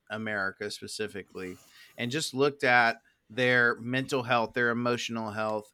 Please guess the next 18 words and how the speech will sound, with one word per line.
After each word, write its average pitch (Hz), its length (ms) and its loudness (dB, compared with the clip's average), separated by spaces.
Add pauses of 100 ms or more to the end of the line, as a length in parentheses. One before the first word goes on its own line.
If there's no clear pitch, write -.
and 113 420 -6
try 139 140 -2
to 131 100 0
track 123 540 4 (160)
whether 127 320 2
or - 20 0
not 120 320 2
they 113 340 0
increased, 175 640 0
decreased, 143 560 2
stayed 135 240 2
the 135 80 0
same 123 460 0
during 113 260 -2
this 107 180 -8
twenty 120 300 -4
twenty 107 320 -6
pandemic. 101 680 -8